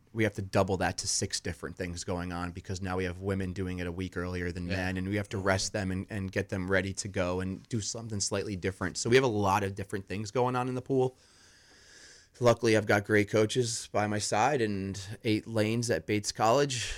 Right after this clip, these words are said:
Speaker 1: you know, to, to work things out in. Um, but yeah, it gets a little complicated.
Speaker 2: <laughs>
Speaker 1: Um, but it's, it's a good time. It's really special to have a women's only meet. It's really great to have a men's only meet, and we're one of the only conferences in the country that does that.
Speaker 2: Mm.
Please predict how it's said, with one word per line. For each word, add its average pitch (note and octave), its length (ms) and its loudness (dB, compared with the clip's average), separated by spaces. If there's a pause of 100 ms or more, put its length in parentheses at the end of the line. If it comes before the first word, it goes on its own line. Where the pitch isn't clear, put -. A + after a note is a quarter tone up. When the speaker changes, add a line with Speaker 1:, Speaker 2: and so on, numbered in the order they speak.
Speaker 1:
you B2 140 4
know, A#2 140 4
to, G#2+ 480 -2
to A2+ 100 -2
work G#2+ 220 2
things A2 260 0
out A#2+ 240 6
in. C3 380 2
Um, G2 420 -2 (140)
but A2 120 2
yeah, G#2+ 140 4
it F#2+ 80 4
gets - 200 -4
a A2+ 40 0
little G#2 140 2
complicated. G2 800 -4
Speaker 2:
<laughs> C3+ 100 -6
Speaker 1:
Um, F#2+ 400 -6
but A2+ 120 0
it's, - 260 -2
it's B2 140 -2
a B2 40 0
good A#2 200 2
time. A2 340 0
It's - 260 -6 (180)
really A2+ 280 0
special G#2 400 -4
to G2 80 -6
have G2+ 160 0
a G2+ 40 0
women's G2+ 320 0
only G#2+ 220 0
meet. C3 280 -2 (140)
It's - 120 -20
really G#2 280 -2
great F#2+ 260 0
to G2+ 60 -8
have F#2 140 -6
a G2 60 -6
men's F#2+ 280 -6
only G2 220 -4
meet, G2 320 -6
and F2+ 340 -10 (380)
we're G2 160 -2
one F#2+ 160 0
of F2+ 60 -6
the G2 100 -4
only F#2+ 180 -4
conferences F#2 540 -8
in F2+ 60 -12
the F#2 60 -10
country F#2 340 -10
that E2+ 120 -14
does F#2 200 -10
that. F2+ 220 -14
Speaker 2:
Mm. G#2 240 -10